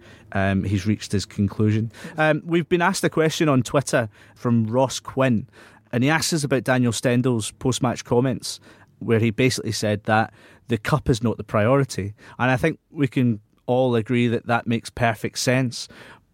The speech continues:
But does that give Hibs and Hibs fans real hope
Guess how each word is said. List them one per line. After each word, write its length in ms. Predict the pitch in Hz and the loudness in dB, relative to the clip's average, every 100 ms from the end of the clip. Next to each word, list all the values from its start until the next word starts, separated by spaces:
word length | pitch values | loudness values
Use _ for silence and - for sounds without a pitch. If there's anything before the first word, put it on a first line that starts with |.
| - | -2
But 200 | 135 - - | 0 -2 -2
does 240 | 151 151 | 2 4
that 260 | 156 143 104 | 4 2 2
give 500 | 139 127 104 - - _ - | 2 2 2 -8 -20 _ -14
Hibs 580 | - 147 110 - - - _ _ 123 | 0 0 0 -4 -8 -8 _ _ 0
and 140 | 113 | 2
Hibs 220 | 120 107 | 0 -2
fans 580 | - 151 131 107 101 - - | -2 2 2 2 -2 -6 -8
real 460 | 113 135 143 123 | -2 2 2 2
hope 360 | 98 127 - | 2 0 0